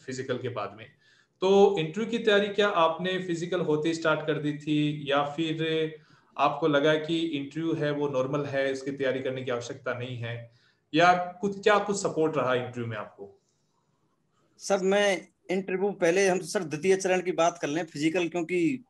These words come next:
Speaker 2: वो भी इसमें पार करना पड़ता है। तो मैं पहले सर ये शारीरिक दक्षता परीक्षा है, थोड़ा सा मैं आपके माध्यम से स्टूडेंट को ये भी बता दूं। सर,
Speaker 1: बिल्कुल,
Speaker 2: इसका
Speaker 1: बिल्कुल।
Speaker 2: एसआई का जो physical है वैसे तो छोटा है,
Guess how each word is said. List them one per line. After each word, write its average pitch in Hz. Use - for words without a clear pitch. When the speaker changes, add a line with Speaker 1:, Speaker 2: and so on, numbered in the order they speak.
Speaker 2:
वो 147
भी 175
इसमें 170
पार 160
करना 156
पड़ता 147
है। 170
तो 175
मैं 165
पहले 170
सर 185
ये 160
शारीरिक 190
दक्षता 185
परीक्षा 170
है, 165
थोड़ा 160
सा 160
मैं 160
आपके 147
माध्यम 156
से 156
स्टूडेंट 156
को 147
ये 151
भी 156
बता 143
दूं। 185
सर, 208
Speaker 1:
बिल्कुल, 208
Speaker 2:
इसका 214
Speaker 1:
बिल्कुल। -
Speaker 2:
एसआई 196
का 240
जो 247
physical 156
है 233
वैसे 185
तो 254
छोटा 170
है, 117